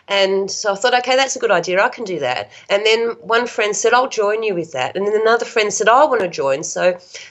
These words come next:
there's five of us now that are twenty days into our whole foods ba-, food-based challenge. And I'm not making this up. I can show you, Corinne.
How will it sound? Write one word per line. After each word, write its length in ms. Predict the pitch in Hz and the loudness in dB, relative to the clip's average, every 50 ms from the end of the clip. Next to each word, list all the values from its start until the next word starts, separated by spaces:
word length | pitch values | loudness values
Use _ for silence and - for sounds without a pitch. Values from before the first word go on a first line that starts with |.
| _ _ - | _ _ -2
there's 360 | 196 190 190 185 185 180 - - _ _ _ | 0 2 2 0 -2 -4 -10 -16 _ _ _
five 440 | - - - 262 254 277 302 294 | -8 0 4 4 6 4 4 2
of 120 | 285 262 247 | -4 -4 -4
us 220 | 240 226 - - | -2 -2 -2 -4
now 440 | 175 156 139 - - - - 240 247 - - - _ _ _ _ | -4 -4 -4 -4 -6 -6 -6 -6 -8 -14 -20 -20 _ _ _ _
that 320 | 196 196 - - - - | 2 2 2 2 0 0
are 400 | 185 175 170 170 170 170 170 - - _ _ _ _ _ _ _ _ _ _ _ - - - | 2 2 4 2 2 0 -2 -4 -10 _ _ _ _ _ _ _ _ _ _ _ -12 -12 -10
twenty 760 | - - - 254 247 247 254 262 254 247 240 240 247 247 _ - _ _ | -12 -8 -2 0 2 4 4 4 2 2 0 -2 -4 -6 _ -20 _ _
days 680 | - 220 226 226 240 269 320 370 392 403 381 - - - _ _ _ _ _ _ _ _ _ - | -2 0 2 2 2 2 0 -2 -4 -6 -10 -12 -14 -16 _ _ _ _ _ _ _ _ _ -8
into 360 | 247 254 254 - - 240 220 | -8 -4 -2 -2 0 2 2
our 260 | 214 214 208 208 208 | 2 4 4 2 2
whole 300 | 208 - - 220 220 226 | 0 2 2 4 4 4
foods 320 | 226 - - 214 208 202 - | 0 -2 -6 -8 -6 -6 -8
ba-, 280 | _ - 190 185 - _ - | _ -6 -6 -6 -8 _ -20
food-based 640 | - - 214 202 190 175 175 175 170 175 170 - | -10 -6 -4 -4 -4 -4 -4 -4 -4 -4 -4 -6
challenge. 460 | - - 170 165 156 147 151 - - - - - - - - - _ - | -4 -2 -2 0 -2 -4 -4 -10 -14 -16 -18 -20 -20 -20 -20 -8 _ 0
And 260 | 220 226 233 233 233 | 2 4 4 4 4
I'm 220 | - 226 240 254 277 | 4 4 2 4 4
not 220 | 339 370 392 - 320 | 4 4 4 2 0
making 420 | 311 294 285 294 294 - 269 247 | 0 0 0 0 -4 -8 -8 -4
this 240 | 247 247 247 - - | -4 -4 -4 -2 0
up. 240 | 208 190 208 214 269 | 2 2 2 2 2
I 80 | 269 262 | 0 0
can 160 | 262 302 294 | 0 -4 -6
show 280 | 277 - - 294 277 285 | -6 -4 -2 0 0 0
you, 340 | 311 311 285 277 262 247 240 | 0 0 0 -2 -2 -2 -2
Corinne. 520 | - - 233 214 202 202 220 269 339 403 | -6 -6 -4 -2 0 0 0 2 0 -2